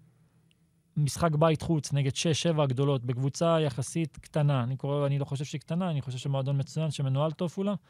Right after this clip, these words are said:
יש לך ארבע עשרה, חמישה, בין ארבע עשרה לשישה עשר משחקים, נגד טוטנהאם פעמיים, ארסנל פעמיים, מנצ'סטר סיטי, יונייטד פעמיים, ת-, תכפיל את זה. זה כל שבוע שני, שלישי, כאילו שיחקת צ'מפיונס ליג.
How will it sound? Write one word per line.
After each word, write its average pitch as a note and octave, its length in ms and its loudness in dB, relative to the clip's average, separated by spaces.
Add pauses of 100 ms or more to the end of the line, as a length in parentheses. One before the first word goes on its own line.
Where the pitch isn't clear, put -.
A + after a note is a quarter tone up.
(280)
יש E3 120 0
לך - 60 2
ארבע D#3 300 6
עשרה, F#3 240 2
חמישה, E3 420 0
בין F3+ 140 2
ארבע E3+ 240 4
עשרה F#3+ 220 0
לשישה E3 320 0
עשר E3+ 200 -2
משחקים, F3+ 560 -2 (640)
נגד C#3+ 180 0
טוטנהאם F3+ 460 2
פעמיים, E3+ 340 2
ארסנל F3+ 360 2
פעמיים, E3 460 0
מנצ'סטר D3+ 360 -2
סיטי, F#3 260 -4
יונייטד E3+ 400 2
פעמיים, F3+ 380 0
ת-, - 120 -10
תכפיל A#3+ 500 -2
את F#3+ 80 4
זה. C#3 100 0 (380)
זה D3+ 200 2 (160)
כל G3 340 4 (220)
שבוע E3+ 440 2
שני, E3+ 300 4
שלישי, F#3+ 480 -4 (220)
כאילו F#3 220 0
שיחקת F#3 400 -2 (280)
צ'מפיונס F3+ 420 0
ליג. C3 120 -8